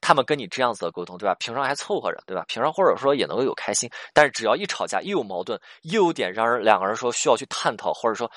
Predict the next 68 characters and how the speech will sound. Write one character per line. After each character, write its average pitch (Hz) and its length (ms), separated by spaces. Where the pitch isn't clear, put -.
需 - 120
要， 139 60
需 - 140
要 147 100
两 107 140
个 98 40
人 110 80
去 - 100
磨 101 260
合 120 120
的 101 60
时 - 60
候， - 40
他 117 40
就 104 60
开 - 140
始 92 80
这 104 100
样 92 140
子 82 100
了， 78 100
对 110 140
吧？ - 100
你 104 120
去 123 100
说 135 180
：“你 120 140
今 143 80
天 180 80
怎 127 80
么 104 80
这 185 120
样？ 135 240
哎， 202 100
路 240 160
上 202 120
这 196 80
辆 214 140
车 262 220
很 185 120
好 117 140
看。” - 180
<laughs> - 320
哼， - 240
对 107 100
吧？ 95 100
你 104 100
好 98 160
受 101 240
吗？ 90 140
而 139 160
且 - 160
当 151 200
你 107 100
长 107 260
期 139 160
处 - 180
于 160 120
这 123 100
样 101 100
的 95 80
状 117 160
态 98 120
之 107 160
下 110 120
的 95 60
时 92 80
候， - 80